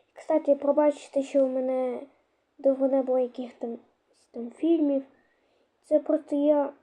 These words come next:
не знав, що знімати. А сьогодні я буду знімати способності.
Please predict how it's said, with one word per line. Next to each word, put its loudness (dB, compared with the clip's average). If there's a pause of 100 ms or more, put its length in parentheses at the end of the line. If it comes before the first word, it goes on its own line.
(140)
не -2
знав, 2
що -6
знімати. -2 (840)
А 0
сьогодні 0
я 4
буду -2
знімати -4 (720)
способності. -4